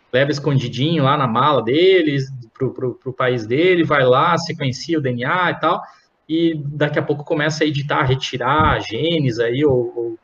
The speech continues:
ou pedaços de D N A do nosso patrimônio genético, inserir no deles, melhorar o deles.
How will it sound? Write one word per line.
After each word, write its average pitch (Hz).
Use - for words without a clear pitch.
ou 117
pedaços 127
de 127
D 127
N 123
A 131
do 139
nosso 127
patrimônio 123
genético, 120
inserir 135
no 127
deles, 139
melhorar 131
o 135
deles. 170